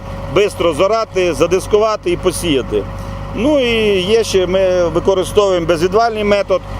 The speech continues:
де волога більш зберігається. У даному випадку цей трактор, значить, іде просто на поле, робить два сліда дисковки. Після цього ми, е, пус-, е, значить, запускаємо євро, такий пактомат називається,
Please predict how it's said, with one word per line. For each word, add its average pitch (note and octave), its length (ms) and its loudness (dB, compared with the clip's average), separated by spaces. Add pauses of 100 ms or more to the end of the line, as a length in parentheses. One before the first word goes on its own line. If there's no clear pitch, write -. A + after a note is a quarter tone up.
(180)
де F#3+ 220 2
волога F3 380 0
більш G#3 200 -4
зберігається. F3+ 600 0
У - 20 -2
даному F3+ 440 -2
випадку F3+ 420 0
цей E3+ 200 0
трактор, G3 420 0 (600)
значить, E3+ 300 0 (160)
іде F#3 280 2
просто F3+ 360 -2
на F3 80 -2
поле, G#3+ 360 2
робить E3+ 340 0 (180)
два F3+ 180 2
сліда E3+ 280 0
дисковки. G#3+ 600 0 (600)
Після A3 260 2
цього F3+ 340 2
ми, F#3 100 -4
е, E3+ 800 0 (140)
пус-, F3 580 0
е, E3+ 60 0
значить, E3+ 260 0
запускаємо F3 600 0 (140)
євро, F3 460 2 (1160)
такий D#3+ 260 0
пактомат A3 560 -2
називається, G#3+ 640 0